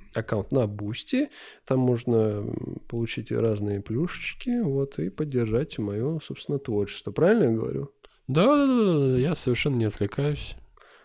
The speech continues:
Speaker 1: Вот, собственно, все ссылки будут в описании, независимо от того, где вы там смотрите, слушаете.
Speaker 2: Нет,
Speaker 1: Э.
Speaker 2: зависит от того, женщина ли вы, мужчина,
Speaker 1: Да.
Speaker 2: девочка или мальчик,
Speaker 1: <laughs>
Speaker 2: трансгендер или
Speaker 1: Не, ну давай как-то.
Speaker 2: другое существо.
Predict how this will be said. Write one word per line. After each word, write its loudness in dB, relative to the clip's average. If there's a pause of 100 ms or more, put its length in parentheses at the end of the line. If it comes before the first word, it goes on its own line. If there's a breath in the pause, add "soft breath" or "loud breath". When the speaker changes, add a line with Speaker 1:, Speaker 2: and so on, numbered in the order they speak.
(140 soft breath)
Speaker 1:
Вот, 4
собственно, 6
все 2
ссылки -2
будут 0
в 6
описании, 2
независимо 0
от -10
того, -4 (540 soft breath)
где 0
вы -4
там -4
смотрите, 0
слушаете. -4 (640 soft breath)
Speaker 2:
Нет, 2 (100)
Speaker 1:
Э. -4
Speaker 2:
зависит 6
от 2
того, 6
женщина 2
ли 0
вы, 0
мужчина, -2 (360 soft breath)
Speaker 1:
Да. -2
Speaker 2:
девочка 2
или 2
мальчик, 0
Speaker 1:
<laughs> 2
Speaker 2:
трансгендер 6
или 2
Speaker 1:
Не, 10
ну 8
давай 6
как-то. 0
Speaker 2:
другое 4
существо. -4